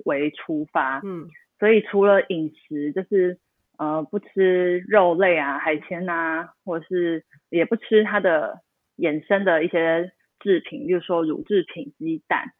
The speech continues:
Speaker 1: 还有连蜂蜜也不吃。
Speaker 2: 嗯。
Speaker 1: 然后除了吃之外，还要避免使用动物性的，呃，动物的材料。
Speaker 2: 嗯。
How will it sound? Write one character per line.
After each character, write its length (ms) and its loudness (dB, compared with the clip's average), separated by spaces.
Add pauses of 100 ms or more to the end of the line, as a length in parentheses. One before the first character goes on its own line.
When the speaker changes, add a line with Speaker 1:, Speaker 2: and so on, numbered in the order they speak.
(320)
Speaker 1:
还 120 2
有 100 4
连 220 -2
蜂 260 0
蜜 100 -6
也 140 -4
不 100 -6
吃。 480 -12 (540)
Speaker 2:
嗯。 100 -16
Speaker 1:
然 160 -4
后 320 6
除 180 2
了 120 6
吃 360 -4
之 140 2
外， 380 6
还 180 0
要 320 6
避 220 -2
免 280 -6 (240)
使 120 -6
用 200 0
动 200 2
物 80 0
性 240 -6
的， 320 -2
呃， 120 -8 (340)
动 200 6
物 40 -2
的 360 0
材 260 -2
料。 380 0
Speaker 2:
嗯。 380 -8